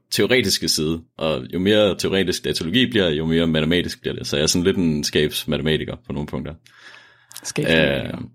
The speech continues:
Speaker 1: og ja, mit speciale, det omhandler noget, der hedder grafteori, som er sådan, ja, en matematisk, øh, det er ikke de grafer, som man sådan, diagrammer, man kender. Det er ikke plots.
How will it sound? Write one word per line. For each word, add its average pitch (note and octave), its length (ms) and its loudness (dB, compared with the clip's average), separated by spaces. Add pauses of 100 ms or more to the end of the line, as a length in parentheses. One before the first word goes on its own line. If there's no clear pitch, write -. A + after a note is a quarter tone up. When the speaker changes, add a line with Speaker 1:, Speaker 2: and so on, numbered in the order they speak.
(120)
Speaker 1:
og D2 320 2
ja, D#2 180 4
mit F#2 140 -2
speciale, G#2+ 420 4
det E2 200 2
omhandler D#2+ 340 2
noget, C#2+ 160 -2
der D#2 80 -2
hedder D2+ 160 2
grafteori, D2 720 0
som C#2 260 -4
er C2+ 100 -4
sådan, B1+ 360 -6 (300)
ja, - 40 -10
en - 160 -10
matematisk, E2+ 540 4
øh, C#2+ 380 2 (400)
det F2+ 100 6
er - 40 2
ikke E2 80 -4
de F#2+ 80 0
grafer, F2 300 2
som D#2 160 0
man C2+ 200 -2
sådan, C#2 260 -2
diagrammer, E2 520 2 (200)
man D2+ 140 -2
kender. D#2+ 260 0
Det E2 180 -6
er D#2+ 40 2
ikke D#2+ 140 -2
plots. - 400 0